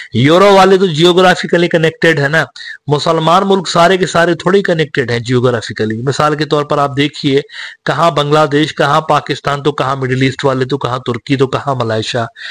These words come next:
कितना ज्यादा gap है। वहां पे, अ,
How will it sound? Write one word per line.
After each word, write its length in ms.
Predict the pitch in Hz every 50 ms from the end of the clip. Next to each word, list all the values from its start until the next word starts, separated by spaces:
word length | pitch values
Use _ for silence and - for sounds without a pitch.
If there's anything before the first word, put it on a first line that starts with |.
| - - - -
कितना 340 | - 170 160 - 208 196 180
ज्यादा 300 | 143 156 147 143 147 135
gap 280 | 123 107 117 120 117 - -
है। 100 | 113 104 - _ - - - - - - - - - 113
वहां 260 | 117 139 135 160 170
पे, 420 | 170 - 180 175 175 175 175 165
अ, 320 | 151 123 127 131 135 139